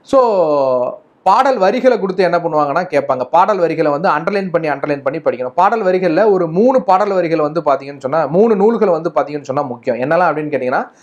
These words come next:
அஹ், புறநானூறு, குறுந்தொகை, நற்றிணை, இந்த மூணுல இருந்து தான் ரிப்பீட்டடா பாடல் வரிகளை கொடுத்து கேட்டுக்கிட்டு இருக்காங்க.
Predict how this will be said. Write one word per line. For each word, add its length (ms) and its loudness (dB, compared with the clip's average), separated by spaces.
அஹ், 200 2
புறநானூறு, 680 0
குறுந்தொகை, 640 0
நற்றிணை, 540 -4
இந்த 160 0
மூணுல 320 2
இருந்து 200 0
தான் 160 2
ரிப்பீட்டடா 540 0
பாடல் 320 2
வரிகளை 360 0
கொடுத்து 240 -4
கேட்டுக்கிட்டு 320 -4
இருக்காங்க. 320 -14